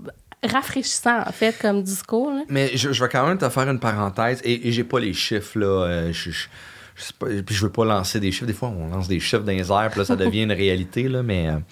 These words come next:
Speaker 2: puis on a plein d'exemples de même, mais... Euh, euh, j'ai, on, il y avait eu des sondages qui ont été faits que j'ai vus auprès des travailleuses, travailleurs syndiqués
Speaker 1: Mhm.
Speaker 2: et non syndiqués. Puis c'est hallucinant.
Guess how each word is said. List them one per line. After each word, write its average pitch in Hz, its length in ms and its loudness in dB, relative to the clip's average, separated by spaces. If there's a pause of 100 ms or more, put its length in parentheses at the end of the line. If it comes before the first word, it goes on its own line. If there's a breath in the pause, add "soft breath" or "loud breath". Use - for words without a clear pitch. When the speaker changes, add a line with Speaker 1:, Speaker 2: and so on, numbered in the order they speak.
(320 loud breath)
Speaker 2:
puis 82 100 -6
on 78 60 0
a 85 60 0
plein 107 180 2
d'exemples 92 380 0
de 98 60 2
même, 107 240 2
mais... 101 220 4
Euh, 90 140 4 (640 loud breath)
euh, 82 420 0 (240)
j'ai, - 260 -12
on, - 220 -12
il 131 60 -2
y 113 40 4
avait 110 160 2
eu 131 80 4
des 135 140 2
sondages 104 540 2
qui 104 80 -2
ont 92 80 2
été 90 160 0
faits 104 260 0
que 101 60 -2
j'ai 90 180 2
vus 92 240 0
auprès 98 240 0
des 95 100 2
travailleuses, 92 380 0
travailleurs 92 580 0
syndiqués 95 680 -2 (120)
Speaker 1:
Mhm. 240 360 0
Speaker 2:
et 107 100 4
non 98 220 2
syndiqués. 92 540 -4 (220)
Puis 104 100 -6
c'est 107 160 0
hallucinant. 104 520 0